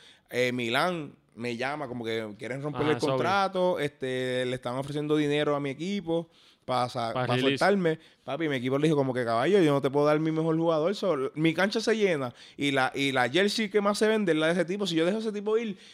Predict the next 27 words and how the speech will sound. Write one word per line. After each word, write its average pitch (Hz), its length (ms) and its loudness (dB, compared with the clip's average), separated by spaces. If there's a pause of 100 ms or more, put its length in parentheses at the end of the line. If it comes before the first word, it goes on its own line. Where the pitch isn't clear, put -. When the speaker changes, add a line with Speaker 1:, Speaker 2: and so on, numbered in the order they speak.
(120)
Speaker 1:
de-, 147 260 -8 (300)
es 160 140 0
como 220 260 0
decir, 202 260 0
Speaker 2:
Es - 80 -8
Speaker 1:
como 196 160 0
que 135 80 2
Speaker 2:
pérdida. 165 220 4
Speaker 1:
nos 123 80 4
quitamos 220 300 4
y - 20 2
no", 185 340 2
¿sabes? 135 300 -2
Speaker 2:
Es 120 60 -2
pérdida, 127 320 -4
es 113 40 -10
pérdida. 123 400 -4
Speaker 1:
Entonces, 147 880 6
yo 139 120 4
le 151 100 6
dije 160 120 4
a 160 40 4
mi 165 80 2
equipo, 170 220 4
"Mira, 175 240 6
como 135 160 2
que 127 320 0